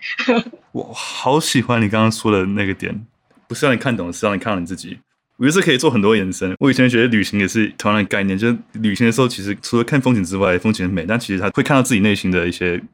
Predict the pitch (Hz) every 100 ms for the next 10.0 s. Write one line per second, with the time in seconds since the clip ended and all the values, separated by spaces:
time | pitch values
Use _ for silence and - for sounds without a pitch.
0 | - 101 - - 92 _ _ _ _ -
1 | 85 92 120 117 95 90 95 85 - 92
2 | 90 - - _ 120 120 151 127 113 80
3 | - - - 123 107 95 104 95 - 101
4 | 90 - 98 - 95 82 _ _ _ _
5 | _ 123 - 160 165 - 107 120 107 101
6 | 110 92 92 98 95 98 _ _ _ -
7 | 147 113 95 90 - - 101 113 113 98
8 | 82 85 95 95 104 107 107 98 - _
9 | _ 104 - 113 107 90 104 87 85